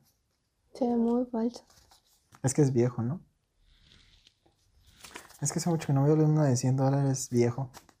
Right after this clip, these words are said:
Speaker 1: ¿Viejo? Pues no sé cómo sean los col-, los viejitos.
Speaker 2: No, sí es real, porque tiene raspadura aquí. Yo creo que sí es real.
Speaker 1: Pero ese de cien es,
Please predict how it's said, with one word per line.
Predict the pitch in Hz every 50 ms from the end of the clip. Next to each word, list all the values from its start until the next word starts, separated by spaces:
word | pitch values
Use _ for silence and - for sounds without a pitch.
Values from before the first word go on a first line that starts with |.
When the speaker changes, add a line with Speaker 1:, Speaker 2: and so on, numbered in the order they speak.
| - _ _ _ _ _ _
Speaker 1:
¿Viejo? | - 196 202 220 220 269 262 - 359 349
Pues | - 247 233
no | 226 220
sé | 214 226 214
cómo | - 226 220 220
sean | - - 220
los | 214 214 -
col-, | - 226 220 247 262 - -
los | 254 240 240 - -
viejitos. | 233 233 - 254 254 - - - - - - _ _ _ _ _ _ _ - - - _ _ _ _ _ _ _ _ _ _ _
Speaker 2:
No, | - 202 190 180
sí | 170 - 185
es | 180 175
real, | 175 175 160 156 127 110 -
porque | - 127 - - - - - - _
tiene | - 151 151 151 139 135 139 - _ _ _
raspadura | - - 127 - _ - - - - - 131
aquí. | 131 - - 156 147 - - - _ - - - - - - - - - - - - - - - - - - - -
Yo | - 247
creo | 240 - 269 262
que | - 254
sí | 214 - 202
es | 185 -
real. | 143 127 127 - - - - _ - - - - - - - -
Speaker 1:
Pero | - 240 240 240 226
ese | 220 208 208 233 - 285 - - - - -
de | 233 226 214
cien | 202 - - - - - 220 233 254 294 311 320
es, | 320 320 330